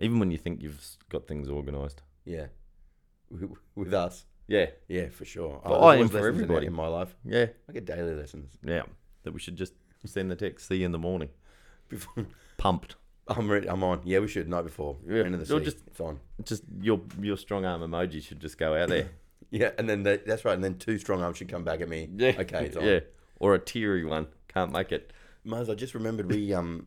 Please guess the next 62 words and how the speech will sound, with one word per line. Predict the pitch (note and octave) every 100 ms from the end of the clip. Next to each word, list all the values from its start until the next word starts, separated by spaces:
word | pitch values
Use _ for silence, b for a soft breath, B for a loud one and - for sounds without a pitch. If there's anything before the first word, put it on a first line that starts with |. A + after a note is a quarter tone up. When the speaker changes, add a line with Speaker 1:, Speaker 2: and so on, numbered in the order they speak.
| -
Speaker 2:
we | F#2
did | F2+ G#2 -
sort | G#2+
of | E2
drop | E2 F2 E2 - - - -
the | E2+ E2+
idea | D#2 E2 D#2
that | D#2
we're |
gonna | D#2+ D2+
be | D2+ C2 -
holding | D2+ D#2 D#2 D#2
a, | D2+
um, | D2 C2+ B1+ -
a | D#2+
retreat, | D#2+ F2+ D2+ A#2+
Speaker 1:
Oh, | - -
yes. | - F#2 - -
Speaker 2:
a |
getaway, | E2 D2+ D2 C#2+ - - - -
a |
Speaker 1:
The | D#2+
Before | E2 F2+
the | D#2+
Dip | E2 D#2+ -
trip, | F2 E2 - b b -
all | D#2+
one | D#2+ E2+
Speaker 2:
And | E2
Speaker 1:
word. | E2 D2+ - - _ -
Speaker 2:
I've | F#2 A2
had | G#2+ F#2
a |
lot | E2+
of | E2
interest | E2+ E2 -
this | D2+ C#2
week. | C2 - _ -
Speaker 1:
Have | C3
you? | D4+ - -
Speaker 2:
Yeah. | D#2+ C#2 - _ _ _ - E2+
A |
lot | E2+
of | F2
people | D#2+ D#2
are |
kinda | - D#2
contacting | - E2 D2+ - D#2+
me, | G2 B2 -
Speaker 1:
Mm. | A2 A#2+ C#3+ - -
Speaker 2:
sort | F2
of | D2+
saying, | D#2+ D#2+ D#2+
you |
know, | D2+ D#2 E2
"I'd |
like | E2 D#2
to, | - E2+
A, | F2
send | E2+ F#2 D2+
my | C2+
husband." | E2+ E2 E2+ E2+